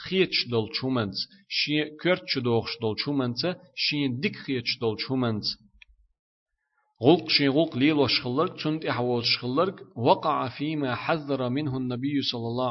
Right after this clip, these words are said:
عليه وسلم. Да, Пайғамбар алейхиссалату вассалам кхирам тесн болчайрахха, ишт ма хиллаш, ишт ма хилайтлаш аьлла цу кхирам тош битин болчайрах хир ву из,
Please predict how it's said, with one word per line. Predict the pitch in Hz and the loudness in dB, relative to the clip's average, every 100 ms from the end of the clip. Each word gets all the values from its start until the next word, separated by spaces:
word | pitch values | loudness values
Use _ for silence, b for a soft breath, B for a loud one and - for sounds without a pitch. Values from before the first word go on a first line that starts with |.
| 117 | 0
عليه | 120 | -2
وسلم. | 117 110 - 120 110 98 - _ b b b b b _ | -2 -2 -2 0 0 -2 -8 _ b b b b b _
Да, | 117 117 147 160 147 | -6 2 4 4 0
Пайғамбар | - 170 180 151 | 2 2 4 4
алейхиссалату | 156 139 143 135 131 123 123 | 4 4 2 2 0 -2 -4
вассалам | 117 - 123 135 175 180 - - | -4 -2 0 0 -2 -4 -12 -6
кхирам | 175 180 151 117 | 2 2 2 0
тесн | 135 123 127 113 | 0 -2 -2 -2
болчайрахха, | 110 104 113 110 107 - 175 185 _ | -2 0 -4 -4 -6 -4 -6 -6 _
ишт | 151 - - | 0 0 0
ма | 143 | -2
хиллаш, | 180 175 147 127 - - | 0 0 2 2 0 0
ишт | 139 - | 0 0
ма | 127 156 | 0 -2
хилайтлаш | 165 151 147 143 117 - 127 | 0 2 2 0 -2 -2 -2
аьлла | 113 123 | -2 -2
цу | 147 - 143 151 - - | -2 0 2 0 -6 -8
кхирам | 156 170 143 113 | 0 0 0 -2
тош | 110 - 110 | -4 -4 2
битин | 139 147 120 110 | 2 2 -2 -2
болчайрах | 107 101 107 101 - | -2 0 -2 -2 -4
хир | 117 | 0
ву | 139 | 2
из, | 180 156 | 2 -2